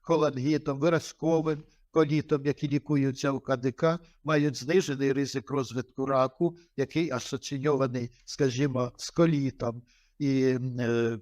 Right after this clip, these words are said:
з-, особливо при колоректальному раку. А поєднання урсодезоксихолівої кислоти з пероральним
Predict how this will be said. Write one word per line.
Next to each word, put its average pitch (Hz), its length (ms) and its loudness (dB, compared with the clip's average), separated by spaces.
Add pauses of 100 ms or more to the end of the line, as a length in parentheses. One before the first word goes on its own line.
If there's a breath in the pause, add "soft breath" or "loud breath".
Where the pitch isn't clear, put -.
з-, 120 220 -6
особливо 139 600 0
при 135 160 0
колоректальному 127 1080 -2 (140)
раку. - 540 -8 (420 soft breath)
А 151 260 2
поєднання 185 760 2
урсодезоксихолівої 165 1300 -2
кислоти 160 520 -2
з - 120 -8
пероральним 151 640 0